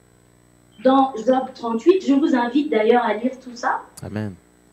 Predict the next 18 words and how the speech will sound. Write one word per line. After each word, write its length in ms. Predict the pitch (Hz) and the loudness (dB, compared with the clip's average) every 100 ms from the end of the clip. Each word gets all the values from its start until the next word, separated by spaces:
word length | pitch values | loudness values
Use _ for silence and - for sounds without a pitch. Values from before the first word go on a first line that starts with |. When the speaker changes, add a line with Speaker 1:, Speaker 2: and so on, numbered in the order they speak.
| _ _ | _ _
Speaker 1:
Qui 60 | 349 | 6
est 220 | 392 440 | 8 8
celui 520 | 440 - 302 320 392 | 6 0 2 6 6
qui 260 | 392 311 294 | 4 -2 -2
obscurcit 880 | 285 302 302 - 294 302 - - 381 320 | 0 -2 -2 -8 -4 -2 -4 2 6 6
mes 160 | 277 | 6
desseins 560 | 240 240 233 - 277 294 - - _ - | 4 2 2 0 0 0 -8 -20 _ 2
par 260 | 262 254 | 4 4
des 120 | 247 247 | 4 2
discours 460 | 262 - - 339 | 2 0 6 6
sans 300 | - 277 269 | 6 2 2
intelligence ? 960 | 247 226 254 233 220 208 214 202 - - _ _ _ _ - | 0 -2 -2 0 0 0 -2 -4 -10 -20 _ _ _ _ -20
Saint 520 | - - 339 381 403 | -18 2 6 6 6
et 260 | 349 302 277 269 330 320 | 2 2 0 2 2 2
comme 160 | 269 | 2
un 120 | 262 247 | 2 0
vaillant 400 | 233 240 240 - | 0 2 0 2
homme, 260 | 240 269 | 4 4